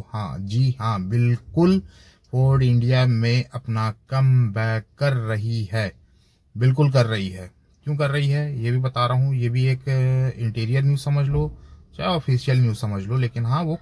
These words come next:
कर रही है। गाड़ी उसकी इंडिया में अब वापस से बिकना चालू होगी। देखिए, सर्विस तो उसकी पहले से ही चालू थी फोर्ड की,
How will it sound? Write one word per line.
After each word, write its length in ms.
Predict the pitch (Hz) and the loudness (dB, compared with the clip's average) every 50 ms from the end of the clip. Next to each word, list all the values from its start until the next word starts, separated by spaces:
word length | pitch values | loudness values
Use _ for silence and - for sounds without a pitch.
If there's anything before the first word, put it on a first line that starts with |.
| - | -4
कर 120 | - 117 107 | -4 -4 -2
रही 300 | - 92 92 95 95 95 | -2 -4 -6 -6 -6 -8
है। 500 | 90 95 87 - _ _ _ _ _ _ _ _ _ _ _ _ - | -8 -10 -12 -12 _ _ _ _ _ _ _ _ _ _ _ _ -14
गाड़ी 380 | - 107 110 117 120 123 127 127 | -6 0 2 2 4 4 4 2
उसकी 300 | 123 120 - - 135 135 | 2 0 -2 -4 -2 2
इंडिया 360 | 131 127 120 117 123 127 127 | 4 4 4 4 4 4 4
में 140 | 123 127 127 | 4 4 2
अब 260 | 117 123 131 127 117 | 2 2 0 0 0
वापस 400 | 117 110 107 - - 127 - - - | -2 -4 -4 -4 -6 -8 -8 -6 -6
से 80 | 127 | -6
बिकना 440 | 120 110 107 104 101 - 113 113 113 | -6 -4 -6 -8 -6 -6 -4 -4 -4
चालू 360 | 110 - - 101 98 98 107 110 | -4 -6 -6 -6 -4 -4 -4 -2
होगी। 220 | 107 104 101 110 | -2 -2 -2 0
देखिए, 240 | 117 131 131 131 123 | 2 2 4 2 2
सर्विस 440 | - - 120 110 113 139 143 - - | 0 0 -4 -2 0 -2 -2 -2 -2
तो 60 | 156 | -4
उसकी 440 | 147 131 - - 156 160 160 160 151 | -4 -4 -4 -4 -2 0 0 -2 -2
पहले 280 | - 135 127 127 131 | -2 0 0 2 2
से 100 | 127 147 | 2 0
ही 60 | 147 | -2
चालू 300 | 139 - 131 123 123 131 | 0 0 0 2 2 2
थी 120 | 127 - 123 | 0 0 -4
फोर्ड 240 | 123 123 117 110 107 | -4 -2 -2 -2 -2
की, 180 | 104 107 104 | -4 -6 -8